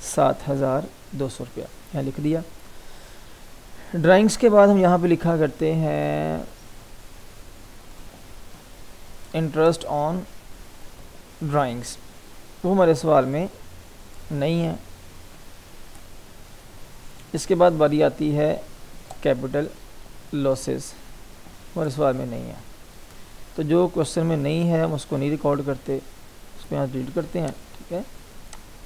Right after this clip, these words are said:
अ, ये एक छोटा सा जो है हमारे पास, एक minute, इसकी formatting थोड़ी सी कर लें, line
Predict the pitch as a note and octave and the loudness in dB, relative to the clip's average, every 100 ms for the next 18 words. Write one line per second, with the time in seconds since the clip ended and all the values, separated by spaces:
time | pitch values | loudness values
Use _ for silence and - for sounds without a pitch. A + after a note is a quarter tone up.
0 | - E3+ D3 C#3+ D3+ D#3+ D#3 - - E3 | -10 -6 -2 0 0 0 -2 -6 -12 -12
1 | D3+ - D3+ - C#3 - C#3 C#3 C#3 C3+ | -12 -10 -8 -6 -8 -6 -8 -6 -4 -4
2 | C3 C3+ - C#3 C#3 C3+ - C3+ C3 - | -6 -8 -10 -8 -8 -10 -10 -8 -8 -10
3 | C#3 - - - - - - - - - | -12 -12 -14 -14 -16 -16 -18 -16 -16 -16
4 | - - - - - - - - G3 - | -16 -18 -18 -18 -18 -18 -16 -14 -12 -10
5 | D#3 C3 C3+ B2 B2 C3 C3 C3 C3 C3 | -8 -4 -4 -4 -6 -6 -6 -6 -6 -6
6 | B2 C3+ D#3+ - - C3 B2 B2 | -6 -6 -8 -12 -10 -6 -6 -8